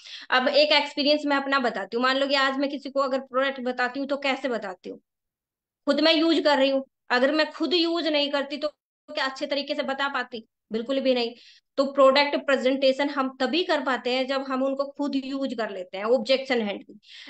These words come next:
एक product मैंने यूज किया, जैसे मेरे दांतों में ठंडा गर्म लगता था, मैंने जब मोदी केयर का पेस्ट यूज करना शुरू किया, आज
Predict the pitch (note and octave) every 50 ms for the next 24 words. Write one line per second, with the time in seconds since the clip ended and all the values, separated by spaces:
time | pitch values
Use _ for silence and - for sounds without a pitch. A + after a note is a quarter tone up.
0 | - - C4+ D4+ D4 - - D4 D4+ D4 D4 D4+ D4+ D4+ C#4+ C#4 C#4 C#4+ D4 C4
1 | C#4 C#4+ C#4+ - - B3+ A#3+ A#3 A3+ A#3 A#3+ B3 C4 C4 C4+ C4 C4 B3+ B3 A#3+
2 | B3 C4 C4+ C4+ C4 - C#4+ C4 B3+ C4 C4 C4 C4 C4 B3+ A#3+ A3 G#3+ G#3+ G#3
3 | G3+ G#3+ G#3 A3+ B3+ B3 C4 C#4 C#4+ C4+ A3 C4 C4+ C4 C4+ C#4+ C#4+ C#4+ C#4+ C4+
4 | C#4+ C#4+ C#4+ D4 D4 - - C4+ C#4+ C#4 C#4 - C4 C4+ C#4+ C#4 C4+ C4+ C#4 B3+
5 | C4 C4 C4 C4 C4+ C4 B3+ C4+ B3 A#3 B3+ B3+ B3+ B3+ - - A#3+ B3 B3+